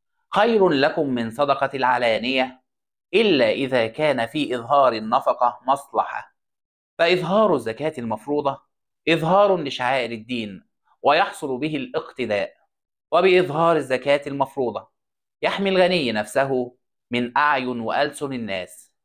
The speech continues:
قال الحسن: "إظهار الزكاة أحسن، وإخفاء التطوع أفضل".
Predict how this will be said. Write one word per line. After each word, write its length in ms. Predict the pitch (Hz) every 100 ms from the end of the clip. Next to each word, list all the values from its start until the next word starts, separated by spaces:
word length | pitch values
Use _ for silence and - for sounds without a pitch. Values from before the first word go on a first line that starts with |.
| _ -
قال 260 | 190 180
الحسن: 680 | 208 - 170 165 160 147 143 _ _ _ _ _ -
"إظهار 380 | 160 156 208 202
الزكاة 460 | 151 120 117 147 156 -
أحسن، 600 | 143 - - 127 117 110 - - - - - -
وإخفاء 600 | 143 180 - 202 175 123
التطوع 880 | - 131 - 151 139 131 123 - 127
أفضل". 560 | - 127 127 117 113